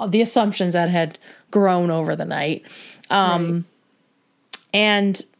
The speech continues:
Speaker 1: of course, he brings her up to the roof. He brought Robin up to the roof. We know that the roof is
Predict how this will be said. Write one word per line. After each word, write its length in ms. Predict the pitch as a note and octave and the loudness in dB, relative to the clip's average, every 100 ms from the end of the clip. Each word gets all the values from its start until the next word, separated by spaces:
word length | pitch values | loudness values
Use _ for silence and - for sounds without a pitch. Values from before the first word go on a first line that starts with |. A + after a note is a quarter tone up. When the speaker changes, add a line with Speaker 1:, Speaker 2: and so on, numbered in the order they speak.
| _ _ - | _ _ -4
Speaker 1:
of 120 | G#3 | -2
course, 360 | - G3+ F#3+ G#3+ | 0 2 2 0
he 60 | |
brings 220 | F#3 F3+ F3 | 0 0 0
her 100 | F3+ | 0
up 80 | |
to 80 | G3 | 0
the 80 | G#3 | 0
roof. 320 | F3 D3 D#3+ | 0 -2 -2
He 80 | - | -2
brought 280 | E3 F3 A#3 | 0 0 2
Robin 340 | A3 G3 G3 | 2 2 2
up 120 | F#3+ F#3 | 0 -2
to 100 | F3+ | -2
the 100 | E3+ | 0
roof. 260 | E3+ E3+ | -2 0
We 80 | F3+ | 0
know 160 | E3+ E3+ | 0 2
that 280 | F#3 F3+ | 0 0
the 80 | F3+ | -2
roof 300 | F#3 G#3+ G#3+ | 2 2 2
is 280 | G3+ F#3 - | 0 0 -4